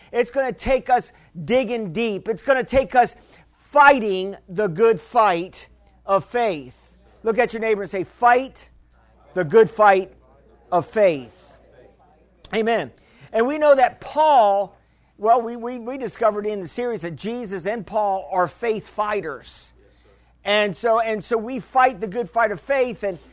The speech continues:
we, we're discovering in the series that the fight of faith i-, is a lot, has to do with how we think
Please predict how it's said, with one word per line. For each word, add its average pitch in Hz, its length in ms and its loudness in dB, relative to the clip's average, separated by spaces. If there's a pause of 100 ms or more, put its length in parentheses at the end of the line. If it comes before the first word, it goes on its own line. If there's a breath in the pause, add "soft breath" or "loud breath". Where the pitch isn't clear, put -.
(160 soft breath)
we, 240 200 -8
we're 233 180 -4
discovering 247 600 0
in 214 80 -8
the 190 100 -6
series 240 680 -4
that 214 160 -4
the 196 120 -6
fight 247 320 -2
of 160 80 -8
faith 262 500 -4 (420 soft breath)
i-, 220 40 -4
is 226 400 2
a 214 60 -4
lot, 247 320 0 (100)
has 233 220 -2
to 214 100 -10
do 226 200 -6
with 208 300 -2 (160)
how 226 280 4
we 196 180 -8
think - 680 -6